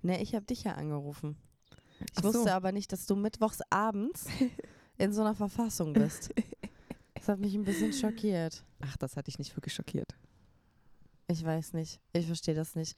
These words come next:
Speaker 1: wie man in der Woche trinken kann.
Speaker 2: Ja, das ist halt der Vorteil als Selbstständige. Dafür arbeite ich Samstag und Sonntag. Tja,
Speaker 1: Ja.
Speaker 2: da muss ich ausgleichen.
Speaker 1: Ja, weiß ich nicht.
Speaker 2: Ja.
Speaker 1: Weiß ich
Speaker 2: Schweres
Speaker 1: nicht.
Speaker 2: Leben.
Speaker 1: Ich fühl das nicht.
Speaker 2: Ich fühl das voll. Das war super schön. Wie auch immer,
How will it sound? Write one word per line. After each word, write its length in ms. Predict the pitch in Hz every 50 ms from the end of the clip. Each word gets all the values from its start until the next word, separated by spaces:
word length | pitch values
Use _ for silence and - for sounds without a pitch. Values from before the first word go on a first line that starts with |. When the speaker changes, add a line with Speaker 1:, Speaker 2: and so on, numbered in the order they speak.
| - - - - - -
Speaker 1:
wie 80 | -
man 100 | 190 185
in 120 | 170 165 175
der 120 | 165 156 151
Woche 200 | 160 151 165 -
trinken 360 | - - 165 151 156 156 151
kann. 240 | - 156 147 147 147 - -
Speaker 2:
Ja, 120 | 208 208
das 240 | 202 208 190 - 214
ist 160 | - - -
halt 140 | 208 190 -
der 80 | 196 196
Vorteil 360 | - 226 226 214 220 190 180
als 100 | 180 180
Selbstständige. 560 | - 269 - - - 175 156 160 160 156 165 165
Dafür 320 | 165 165 165 - 190 -
arbeite 320 | 160 185 202 196 196 - 202
ich 80 | 196 -
Samstag 380 | 196 196 220 - - 208 -
und 120 | 226 226 233
Sonntag. 400 | 254 247 233 202 165 139 - - _ _ _ _ _ _ _ - - - - _ - _ _ _ - -
Tja, 120 | - 190 180
Speaker 1:
Ja. 280 | 175 165 165 170 165 - _ _ _ -
Speaker 2:
da 80 | -
muss 160 | 143 151 165 -
ich 60 | 196
ausgleichen. 480 | 220 143 139 185 156 151 156 160 147 - - _ _ _ _ _ -
Speaker 1:
Ja, 220 | 165 160 160 147
weiß 220 | 151 151 151 165 165
ich 220 | 165 160 - -
nicht. 260 | 185 175 170 - - - _ -
Speaker 2:
Ja. 240 | - 185 180 170 156 - - _ - - - - - - - - _ _ _ _ -
Speaker 1:
Weiß 240 | 170 160 160 156 156
ich 120 | 156 151
Speaker 2:
Schweres 400 | - 170 165 170 160 160 160 -
Speaker 1:
nicht. 20 | 160
Speaker 2:
Leben. 340 | 160 160 156 151 151 151 - _ -
Speaker 1:
Ich 120 | - -
fühl 220 | - - 180 175
das 240 | 165 165 160 - -
nicht. 240 | 170 165 160 - - - _ _ _ _ _
Speaker 2:
Ich 160 | - - -
fühl 100 | - 147
das 120 | - - -
voll. 220 | - 147 143 147
Das 180 | 156 - - -
war 80 | 160 151
super 180 | 156 - 156
schön. 240 | - - 151 147 - - - - - - - - 262
Wie 240 | 165 170 196 208 214
auch 100 | 208 208
immer, 300 | 214 220 233 247 269